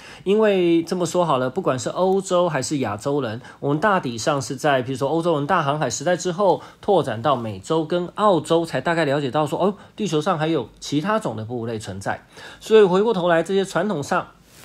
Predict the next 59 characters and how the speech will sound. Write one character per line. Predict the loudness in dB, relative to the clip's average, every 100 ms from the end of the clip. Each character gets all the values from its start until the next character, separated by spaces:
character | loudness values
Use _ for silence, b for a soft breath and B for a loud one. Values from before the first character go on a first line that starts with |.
| -10
<coughs> | -8 -6 -10 -20 _ -20 -20 -20 0
大 | 4
家 | 4
所 | 2
熟 | -4 0 2 2
悉 | 0 -2 -2
的 | -2
哺 | -4
乳 | -4
类 | -4
就 | -4 -8
称 | -8
之 | -8
为 | -10 -10
真 | -8 -8
兽 | -4 -4 -4
类 | -6 -8
了 | -6
哈。 | -6 -8 _ B B B 0
好， | 2
那 | 2
我 |
们 | 2
当 | 0 2
然 | 2 4
呢， | 2 0
在 | -2 -2
这 | 0
一 | -2
部 | 0 2 2
影 | 0
片 | -4 -2
当 | -2 -2
中， | -2 -2
如 | 0
果 | 0
只 | -2
聊 | -2 0 -2
生 | -2 -2
物 |
分 | 0 0
类 | 0
会 | 0 -2
很 | -4
无 | -6 -2
聊， | 0 0
所 | 0
以 | -2
我 |
们 | -4
尽 | -2 0
量 | 0 0
还 | -2
是 | -2
要 | -2 -2
讨 | -4 -4
论 | -4
一 | -4
下， | -2 -4